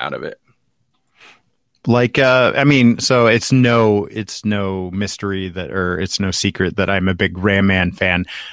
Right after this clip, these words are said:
Speaker 2: Uh, but if I wanted to get a Ram Man Funko Pop, I would have to spend at least fifty dollars, and I'm sure they've gone up.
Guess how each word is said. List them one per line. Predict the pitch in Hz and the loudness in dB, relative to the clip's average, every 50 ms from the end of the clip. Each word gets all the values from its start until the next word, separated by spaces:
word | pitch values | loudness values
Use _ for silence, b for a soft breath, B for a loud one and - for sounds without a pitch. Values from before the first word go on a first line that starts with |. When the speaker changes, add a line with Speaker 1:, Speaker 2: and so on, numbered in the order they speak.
| B B | B B
Speaker 2:
Uh, | - 104 95 92 95 | -2 0 0 0 0
but | 95 - 120 | 0 -2 -2
if | 123 - | 0 2
I | 170 185 | 4 4
wanted | 196 185 170 160 147 | 6 6 4 4 4
to | 131 120 | 2 2
get | 120 113 | 2 2
a | 104 | 2
Ram | 98 95 104 104 110 110 107 | 2 0 2 2 2 4 4
Man | 107 110 107 107 104 104 95 - | 4 4 2 2 2 0 0 0
Funko | - 104 104 98 - 120 113 104 | 0 -2 -2 0 0 0 0 0
Pop, | - 120 117 117 117 - _ b b b b b b | 2 2 2 2 2 0 _ b b b b b b
I | - 135 | 0 2
would | 151 139 | 2 4
have | 135 127 120 | 4 2 0
to | - - | -2 -4
spend | 101 - - 117 110 104 | -8 -4 -2 -2 0 0
at | 101 - - | -2 -2 -4
least | 110 101 101 101 104 113 123 123 117 101 - - - - - _ _ | -6 -8 -6 -4 -2 0 2 2 2 0 -2 -4 -8 -12 -18 _ _
fifty | - 110 101 - 104 98 | -6 -6 -6 -6 -8 -6
dollars, | 95 98 95 95 98 98 98 - | -6 -4 -4 -2 -2 -4 -4 -4
and | 107 104 | -2 -4
I'm | 101 95 | -4 -4
sure | - - - 127 123 120 | -4 -2 2 4 4 6
they've | 117 110 98 90 | 4 4 2 0
gone | - 104 95 92 92 90 | 0 0 2 2 2 2
up. | 90 90 87 85 - _ | 0 -2 -2 -2 -4 _